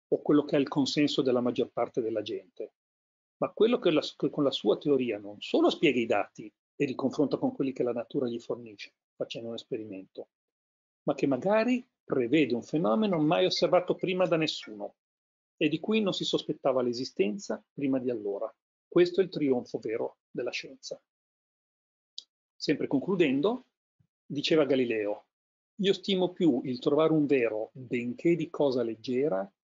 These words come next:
che il disputar lungamente delle massime questioni senza conseguir verità nessuna." Quindi non parliamo del sesso degli angeli, piuttosto limitiamoci a capire come mai un sasso cade e come lo fa.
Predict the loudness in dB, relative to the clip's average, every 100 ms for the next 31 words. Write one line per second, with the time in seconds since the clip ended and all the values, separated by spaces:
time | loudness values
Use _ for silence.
0 | _ -2 0 0 -6 -6 0 2 2 2
1 | 2 4 2 2 0 -2 -2 -4 0 0
2 | 0 -2 -2 -2 -2 -4 -4 0 2 2
3 | -4 -6 -6 -4 -8 -6 -6 -4 -2 -2
4 | -2 _ -4 -4 -4 -6 -6 -8 -12 -16
5 | _ _ _ _ _ 0 0 0 -8 -18
6 | _ -4 2 2 2 -2 -2 0 0 0
7 | -4 -2 -2 0 -2 2 2 2 0 0
8 | -2 -2 -4 2 0 0 -4 -2 -2 0
9 | 0 0 -6 -6 0 0 0 -4 0 0
10 | -2 -2 -2 -2 -2 0 0 -2 -4 -6
11 | -6 -6 -6 -2 -2 -4